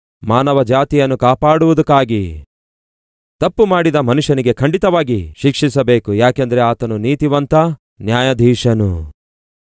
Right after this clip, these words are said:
ಅದಕ್ಕಾಗಿಯೇ ಮನುಷ್ಯನು ಯಾವುದೇ ತಪ್ಪು ಮಾಡಿದ್ರೂ ಕೂಡ ಮಾಡಿದ ತಪ್ಪಿಗೆ ಮನುಷ್ಯನನ್ನು ಶಿಕ್ಷಿಸಲೇಬೇಕು, ಶಿಕ್ಷೆ ವಿಧಿಸುತ್ತಾರೆ.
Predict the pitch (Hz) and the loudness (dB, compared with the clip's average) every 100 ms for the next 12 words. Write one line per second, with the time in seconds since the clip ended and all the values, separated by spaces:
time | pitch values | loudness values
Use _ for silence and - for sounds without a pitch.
0 | _ _ _ _ _ _ _ 120 202 208 | _ _ _ _ _ _ _ -2 0 2
1 | 185 175 165 117 151 156 165 135 113 139 | 0 0 0 0 -2 0 0 2 2 2
2 | 160 196 175 170 143 151 156 156 151 143 | 2 2 0 -2 0 0 0 -2 0 0
3 | 123 139 147 147 143 147 135 127 123 135 | 0 -2 -2 -2 -4 -2 -2 -2 -2 -2
4 | 139 131 127 139 139 135 156 156 165 156 | -4 -4 -6 -8 -10 -4 0 2 0 0
5 | 147 92 - - 127 147 123 110 143 165 | -2 -4 -8 -6 -2 -2 0 0 0 0
6 | 156 151 147 123 82 | 0 0 0 -2 -6